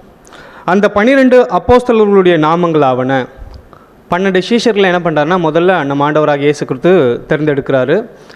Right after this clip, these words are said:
அவங்கள தேர்ந்தெடுத்து அவங்களுக்கு என்ன பேர் கொடுக்குறாரு அப்படின்னு பார்த்தீங்கன்னா, அப்போஸ்தலர்கள் அப்படின்னு சொல்லிட்டு பேர் கொடுக்குறாரு.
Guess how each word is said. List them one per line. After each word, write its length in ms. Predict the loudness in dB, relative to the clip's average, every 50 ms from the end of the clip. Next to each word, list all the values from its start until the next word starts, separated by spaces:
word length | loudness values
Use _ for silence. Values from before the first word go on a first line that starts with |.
| -18 -6 -2
அவங்கள 380 | -2 0 0 0 0 0 0
தேர்ந்தெடுத்து 580 | 0 -2 0 0 0 0 0 -2 0 0 0 0
அவங்களுக்கு 360 | 0 0 0 -2 -2 0 0
என்ன 500 | -2 0 0 0 0 0 0 -2 -2 -4 -6 -8 -14 -20 -20 -14 -2
பேர் 200 | 0 0 0 0
கொடுக்குறாரு 460 | 0 -2 -2 -2 0 0 0 0 0
அப்படின்னு 200 | 0 -2 -2 -2
பார்த்தீங்கன்னா, 380 | -2 -2 -4 -2 -2 -2 -2 -2
அப்போஸ்தலர்கள் 680 | -2 -2 -2 -2 -2 0 0 0 0 0 0 -2 0
அப்படின்னு 240 | -2 -4 -2 -2 -4
சொல்லிட்டு 300 | -2 -2 -4 -4 -4 -4
பேர் 160 | -4 -4 -4
கொடுக்குறாரு. 440 | -4 -6 -8 -8 -6 -8 -8 -8 -10